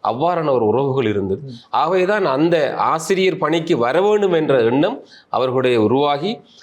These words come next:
Speaker 1: அவர்கள் நினைத்தார்கள் ஆசிரியர் பணியில் இருந்து கொண்டு மேல் படி, ஆ, இதுகளுக்கு நீங்கள் முன்வர வேண்டும் என்ற அந்த நிலை இருந்ததனால விரிவுரையாளர் வருவதற்கு கூட
Speaker 2: ம்.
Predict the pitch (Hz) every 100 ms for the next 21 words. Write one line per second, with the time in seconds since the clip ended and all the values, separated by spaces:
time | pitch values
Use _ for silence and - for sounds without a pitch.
0 | _ - 113 180 254 220 190 170 165 151
1 | 190 135 160 170 185 165 175 160 143 160
2 | 165 156 165 202 233 - - 104 135 202
3 | 233 196 175 170 131 139 131 123 143 147
4 | 156 147 135 127 151 156 143 127 165 175
5 | 156 135 123 120 107 117 131 120 123 117
6 | 104 98 131 185 - _ 110 139 170 185
7 | 180 147 131 160 156 143 127 - 147 156
8 | 117 -